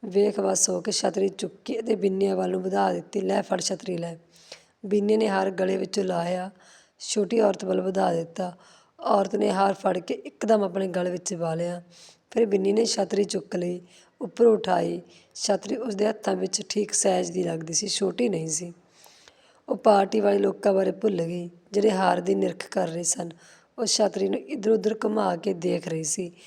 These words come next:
ਛਤਰੀ ਦੇ ਨੀਲੇ, ਨੀਲ ਰੰਗ ਵਿੱਚੋਂ ਅਸਮਾਨ ਵੱਲ ਤੱਕ ਰਹੀ ਸੀ। ਨੀਲੇ ਰੇਸ਼ਮੀ ਰੰਗੀ ਛਤਰੀ ਨੂੰ ਤਾਣ ਕੇ ਉਹ ਜੰਗਲ ਵਿੱਚ ਅਲੋਪ ਹੋ ਗਈ।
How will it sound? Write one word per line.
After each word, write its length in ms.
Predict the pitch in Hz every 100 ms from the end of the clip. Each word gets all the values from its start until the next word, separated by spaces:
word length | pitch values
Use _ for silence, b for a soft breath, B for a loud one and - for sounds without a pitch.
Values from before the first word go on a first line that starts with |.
| B B
ਛਤਰੀ 400 | - 208 202 202
ਦੇ 140 | 208 214
ਨੀਲੇ, 720 | 190 196 202 202 208 208 208 B B B B -
ਨੀਲ 300 | 202 220 240
ਰੰਗ 240 | 226 190
ਵਿੱਚੋਂ 340 | 180 180 - - -
ਅਸਮਾਨ 440 | - 226 208 202 202
ਵੱਲ 160 | 202
ਤੱਕ 400 | 190 - 190 -
ਰਹੀ 160 | 190 170
ਸੀ। 300 | 147 190 175 b b _ -
ਨੀਲੇ 460 | 214 214 214 233
ਰੇਸ਼ਮੀ 440 | 220 202 - 202 202
ਰੰਗੀ 260 | 190 180 196
ਛਤਰੀ 360 | - 190 190
ਨੂੰ 100 | 196
ਤਾਣ 360 | 196 190 175 175
ਕੇ 160 | 170
ਉਹ 200 | 247 -
ਜੰਗਲ 400 | 208 190 185 185
ਵਿੱਚ 360 | 180 185 - - _ _ _ -
ਅਲੋਪ 260 | 190 175 170 - -
ਹੋ 100 | 165
ਗਈ। 200 | 156